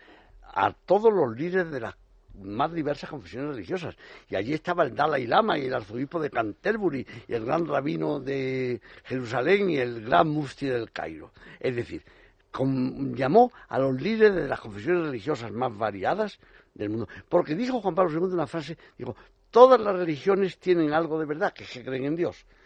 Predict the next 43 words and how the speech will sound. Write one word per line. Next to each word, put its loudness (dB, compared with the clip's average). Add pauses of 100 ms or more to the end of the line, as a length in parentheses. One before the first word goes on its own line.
(280)
Entonces, -2 (480)
durante -2
siglos, -2
desgraciadamente, -6 (440)
cada 4
religión -4
ha -4
considerado -4
que -8
su -12
enemigo -6
era -2
la -2
religión -10
vecina, -8 (260)
que -12
le -6
quitaba -4
miembros, -4
lo -10
que -14
sea. -4 (220)
Aquella -6
famosa -10
frase, -10
"Todo -6
converso -8
es -14
un -10
apóstata". -10 (480)
El -10
que -12
se -10
convierte -8
de -4
una -2
religión 0
a 4
otra, -2
apostata -4
de -6
una -6
religión -8